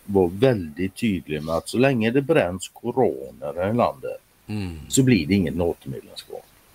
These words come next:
Speaker 1: De brände en i förrgår igen, eller?
Speaker 2: Ja, jag vet inte. Det kanske de gjorde.
Speaker 1: Och jag tror de gjorde det, och sen så höjdes väl terrornivån från en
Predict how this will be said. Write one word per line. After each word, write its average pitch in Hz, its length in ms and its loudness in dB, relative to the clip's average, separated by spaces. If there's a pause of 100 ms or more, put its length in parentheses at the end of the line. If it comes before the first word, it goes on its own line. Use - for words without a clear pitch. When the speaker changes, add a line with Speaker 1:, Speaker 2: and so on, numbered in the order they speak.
(360)
Speaker 1:
De 123 160 4
brände 131 340 4
en 127 140 4
i 123 40 0
förrgår 104 460 0
igen, 117 220 -2
eller? 120 260 -6 (960)
Speaker 2:
Ja, 143 540 4
jag 139 100 2
vet 147 160 0
inte. 139 240 -6 (1160)
Det 104 280 -8
kanske 156 300 -6
de 160 120 -4
gjorde. 90 200 -8 (2250)
Speaker 1:
Och 165 140 6
jag 170 80 6
tror 165 260 2
de 156 200 6
gjorde 117 300 2
det, 165 120 4
och 151 120 4
sen 147 200 2
så 135 120 0
höjdes 143 420 4
väl 151 120 -2
terrornivån 101 880 2
från 127 220 2
en 127 220 4